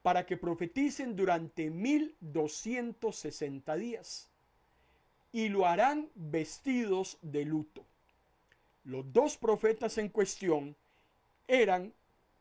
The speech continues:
los dos olivos y los dos candeleros que están delante del Señor de la tierra. Estamos en Apocalipsis capítulo once, ante la última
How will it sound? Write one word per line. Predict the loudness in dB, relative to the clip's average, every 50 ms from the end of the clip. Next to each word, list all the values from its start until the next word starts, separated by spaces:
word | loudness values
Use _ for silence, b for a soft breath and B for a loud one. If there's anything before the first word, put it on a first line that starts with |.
| _ _
los | -12 -4 2 4 4 4 4 2 -6 -10
dos | -4 0 2 2 2 4 4
olivos | 4 4 4 2 0 0 0 -2 -4 -6 -8 -18 _ _
y | -6 -4 -2
los | -2 -2 -2 -2 2
dos | 2 2 2 2 0 -4
candeleros | -8 -6 -4 -4 -4 -4 -4 -2 0 0 0 0 0 -2 -6 -10 -12 -18 -20 _ b b b b b b b b b 0
que | 2 2
están | 2 2 2 2 2 2 2 0 -4 -8
delante | -8 -2 0 2 2 4 4 4 4 2 0 -2 -2 0 0 0 -2
del | -4 -4 -2 -2 -2 -4
Señor | -4 -6 -4 0 2 4 6 6 4 2 0 b b b b b b b b
de | -2 0 0
la | 0 -2 -6
tierra. | -8 -10 -12 -12 -12 -14 -14 -16 -12 _ 2
Estamos | 2 2 4 2 0 2 2 2 0 -2 -4 -6 -8
en | -8 -4 -2
Apocalipsis | -2 -2 -2 -4 -6 -4 -4 -4 -6 -8 -10 -14 -14 -14 -10
capítulo | -6 -6 -6 -4 -6 -8 -8 -6 -6 -4 -4 -4 -4 -2 2
once, | 2 2 2 0 -6 -8 -10 -12 -14 -14 _ b b b b b b b b b
ante | 2 2 2 2 0 0 0 2
la | 2 2 0 0 -4 _ _ 4
última | 6 6 6 6 4 2 0 _ 0 0 0 0 0 -4 -6 -6